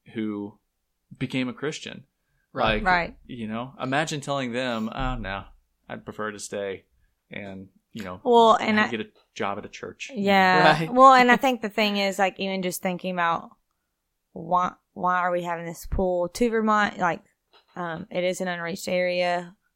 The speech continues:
Speaker 3: Um, a lot of people might say, like, "Well, we'll just stay here." There's people that aren't Christians here. But, like, as you, Michael said, and Ethan kinda made, or so I think someone at, in Vermont gave you the analogy with the fish, right?
Speaker 1: Oh, yeah.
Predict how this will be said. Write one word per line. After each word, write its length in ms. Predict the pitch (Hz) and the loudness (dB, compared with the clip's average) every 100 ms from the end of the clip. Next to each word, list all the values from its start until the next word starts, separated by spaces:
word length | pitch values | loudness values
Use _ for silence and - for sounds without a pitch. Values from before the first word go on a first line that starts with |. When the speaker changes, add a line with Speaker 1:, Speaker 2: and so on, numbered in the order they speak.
| _ - | _ -10
Speaker 3:
Um, 300 | 165 160 165 | -8 -6 -4
a 40 | |
lot 160 | 165 175 | -2 -2
of 60 | |
people 300 | - 185 170 | -2 -4 -6
might 280 | 185 165 - | -6 -8 -8
say, 220 | - 180 170 | -10 -8 -8
like, 200 | 170 170 | -8 -8
"Well, 100 | 160 | -8
we'll 100 | 165 | -8
just 180 | 175 | -10
stay 160 | - 170 | -8 -8
here." 480 | - 240 240 233 226 | -6 -2 0 0 0
There's 180 | 190 180 | -2 -2
people 160 | 202 185 | -2 0
that 80 | |
aren't 140 | 170 190 | -2 -2
Christians 340 | 185 180 165 | -6 -6 -6
here. 320 | 202 190 190 - _ _ _ _ | -4 -2 -4 -6 _ _ _ _
But, 140 | - 175 | 0 2
like, 220 | 170 165 | 2 -2
as 180 | 170 165 | -6 -6
you, 140 | 190 _ - | -10 _ -4
Michael 340 | 185 180 180 | -2 -2 -4
said, 460 | - 180 175 170 165 | -2 0 0 0 -4
and 120 | 170 | -4
Ethan 320 | 180 - 175 | -4 -4 -6
kinda 200 | 170 170 | -6 -6
made, 360 | 170 170 185 208 - | -6 -6 -8 -10 -10
or 100 | 170 | -8
so 160 | 233 | -4
I 20 | |
think 180 | 226 277 | -4 -6
someone 280 | - 226 196 | -6 -4 -4
at, 160 | 170 - _ _ _ | -6 -10 _ _ _
in 160 | 190 165 | -6 -6
Vermont 440 | 160 165 165 214 _ - | -4 -4 -6 -8 _ -8
gave 160 | 170 | -6
you 140 | 160 156 | -6 -10
the 100 | 156 | -10
analogy 500 | 156 156 160 160 160 | -10 -12 -12 -10 -10
with 100 | 160 | -12
the 80 | |
fish, 580 | 180 - 156 - - - _ _ - | -12 -8 -8 -8 -18 -20 _ _ -8
right? 240 | 175 196 | -2 -2
Speaker 1:
Oh, 40 | 92 | -4
yeah. 160 | 90 | -10